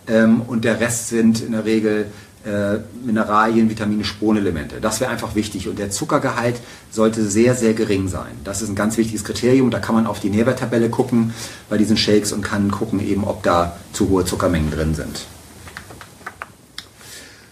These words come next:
Gut, dann kommt eine Frage von Sabine. Ist eine Ernährung ohne Kohlenhydrate gesund? Dazu grundsätzlich Folgendes. Kohlenhydrate, das heißt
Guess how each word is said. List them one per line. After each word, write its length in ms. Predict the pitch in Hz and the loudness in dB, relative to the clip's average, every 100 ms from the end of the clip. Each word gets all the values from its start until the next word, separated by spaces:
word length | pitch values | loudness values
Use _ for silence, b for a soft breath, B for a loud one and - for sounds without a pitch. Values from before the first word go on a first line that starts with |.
| B B B - | B B B -2
Gut, 300 | 156 113 113 | 2 4 4
dann 180 | 123 135 | 4 2
kommt 180 | 143 | 0
eine 140 | 139 127 | -2 -4
Frage 380 | - 156 135 117 | 0 0 0 0
von 240 | 123 120 | 0 2
Sabine. 640 | 113 104 127 160 180 220 226 - B B B - | 0 0 -4 -2 0 -2 -6 -8 B B B -8
Ist 240 | 127 - | -8 -4
eine 240 | 120 135 135 | 0 0 2
Ernährung 640 | 123 127 147 139 139 - - | 0 2 2 2 0 0 0
ohne 240 | 147 160 | 2 2
Kohlenhydrate 880 | 160 - 143 147 139 120 120 120 120 | 2 2 4 4 -2 -2 -2 -2 -2
gesund? 640 | 110 107 104 123 233 - - - B B B B B B B | -2 0 2 2 2 -4 -14 -20 B B B B B B B
Dazu 500 | - 120 151 - 156 | -6 0 0 2 0
grundsätzlich 540 | 147 135 131 135 135 - | 2 0 2 -2 -2 -4
Folgendes. 560 | 123 120 113 95 90 | 0 2 2 -2 -4
Kohlenhydrate, 800 | - 123 127 151 143 139 151 175 | -2 4 4 4 0 -2 -2 -4
das 180 | 143 - | -4 -6
heißt 340 | 107 107 - | -6 -6 -8